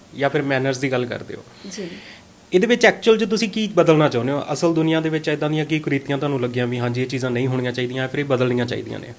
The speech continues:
Speaker 2: ਦੇਖੋ ਜੀ, ਅਸੀਂ ਕੁਝ ਨਹੀਂ ਬਦਲ ਸਕਦੇ ਤੇ ਨਾ ਹੀ ਬਦਲਿਆ ਜਾ ਸਕਦਾ ਹੈ। ਹਮੇਸ਼ਾ ਸਾਨੂੰ ਅਗਰ ਲੋੜ ਹੁੰਦੀ ਹੈ, ਹੁਣ ਮੈਂ ਜਿੰਨੀਆਂ ਮਰਜ਼ੀ ਵੀਡੀਓਜ਼ ਪਾਈ ਜਾਵਾਂ ਜਾਂ ਕ-, ਬਹੁਤ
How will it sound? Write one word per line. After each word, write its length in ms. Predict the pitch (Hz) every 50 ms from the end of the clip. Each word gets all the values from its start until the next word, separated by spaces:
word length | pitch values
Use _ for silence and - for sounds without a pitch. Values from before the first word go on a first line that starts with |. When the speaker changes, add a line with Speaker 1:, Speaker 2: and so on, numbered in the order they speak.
| - - - - -
Speaker 2:
ਦੇਖੋ 280 | - 208 285 285 349 359
ਜੀ, 180 | 359 381 370 339
ਅਸੀਂ 240 | 339 339 339 339
ਕੁਝ 260 | 330 - 320 254 247 320
ਨਹੀਂ 140 | 302 302
ਬਦਲ 280 | 214 214 208 190 196 190
ਸਕਦੇ 420 | 185 - 190 175 - 170 - 190 - - - - - - - - -
ਤੇ 120 | 294 302 285
ਨਾ 240 | 269 269 262 269
ਹੀ 80 | 302 311 302 -
ਬਦਲਿਆ 380 | - 208 233 202 220 226 226 220
ਜਾ 180 | 196 202 190
ਸਕਦਾ 300 | 190 - 180 170 165 175
ਹੈ। 120 | 165 170 180 - - - - - 311
ਹਮੇਸ਼ਾ 300 | 330 311 330 320 330 370
ਸਾਨੂੰ 340 | 370 370 359 320 302 302 302
ਅਗਰ 160 | 302 285 302
ਲੋੜ 260 | 285 262 240 233 247 269
ਹੁੰਦੀ 180 | 269 240 269
ਹੈ, 40 | 277
ਹੁਣ 160 | 285 294 277
ਮੈਂ 240 | 262 277 277 277 254
ਜਿੰਨੀਆਂ 340 | 226 233 254 269 269 277 269
ਮਰਜ਼ੀ 340 | 262 254 240 202 214 262 247
ਵੀਡੀਓਜ਼ 400 | 226 240 220 240 247 226 - -
ਪਾਈ 200 | 247 233 226 226
ਜਾਵਾਂ 360 | 196 240 226 226 226 226 226
ਜਾਂ 160 | 208 254 262
ਕ-, 200 | 254 - 294 -
ਬਹੁਤ 400 | 233 190 202 247 - 320 311 311